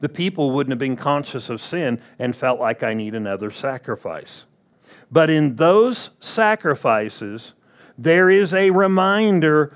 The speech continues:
of sins every year. Or you could say it like this.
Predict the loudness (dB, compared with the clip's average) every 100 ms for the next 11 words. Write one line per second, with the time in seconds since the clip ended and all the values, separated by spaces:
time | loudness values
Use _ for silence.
0 | -4 -2 -2 -2 -2 0 0 0 -4 -10
1 | _ _ -2 2 2 0 0 2 2 0
2 | -6 _ -10 -4 -2 -2 -2 -6 -14 _
3 | _ _ _ _ -12 2 4 4 0 0
4 | 4 4 2 0 2 4 2 2 0 0
5 | -2